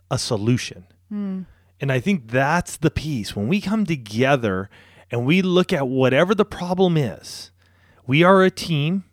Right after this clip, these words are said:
Speaker 1: We've said this many a times before. What's your hashtag? Team, your last name. That's your hashtag, Team DiLorenzo.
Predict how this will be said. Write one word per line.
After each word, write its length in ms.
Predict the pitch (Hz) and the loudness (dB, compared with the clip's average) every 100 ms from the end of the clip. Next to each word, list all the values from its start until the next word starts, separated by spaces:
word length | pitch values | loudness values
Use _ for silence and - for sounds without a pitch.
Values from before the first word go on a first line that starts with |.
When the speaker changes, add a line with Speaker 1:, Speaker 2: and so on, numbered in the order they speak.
| _ | _
Speaker 1:
We've 180 | 127 127 | -6 -6
said 240 | - 160 | -6 -6
this 180 | 165 143 | -6 -6
many 360 | 160 175 196 202 | -4 -2 0 0
a 60 | |
times 280 | 185 180 180 | 0 -2 -2
before. 300 | 175 - 160 | -2 2 2
What's 200 | 151 160 | 2 0
your 140 | 180 160 | 0 0
hashtag? 640 | 180 175 - 135 117 - | -2 -2 -4 -4 -6 -8
Team, 560 | - 175 180 190 196 175 _ _ - | -2 2 2 2 0 -4 _ _ -2
your 120 | 135 | 4
last 260 | 151 143 | 4 2
name. 380 | 151 139 110 90 | 0 -2 -4 -8
That's 320 | - 160 - | -10 -10 -2
your 100 | 170 139 | 0 0
hashtag, 460 | 156 156 139 113 | -2 -4 -4 -6
Team 260 | - 165 165 | -2 0 2
DiLorenzo. 760 | 165 160 143 139 117 107 78 | 4 4 2 0 -2 -4 -6